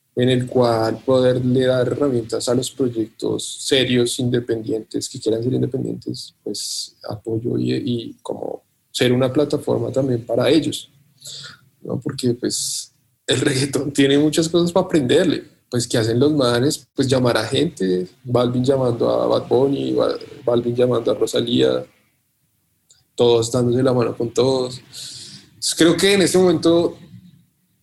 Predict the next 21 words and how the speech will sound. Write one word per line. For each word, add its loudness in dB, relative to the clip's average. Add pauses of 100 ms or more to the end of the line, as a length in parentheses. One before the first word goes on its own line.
(140)
con 4
los 0
proyectos 0
que 2
nosotros -2
tenemos 2
en 0
el 0
país, 2
es -10
muy 2
difícil 0
hacerlo 2
porque -2
ya 2
hay 2
muchos -6
límites -2
y -4
muchas -10
distancias, -2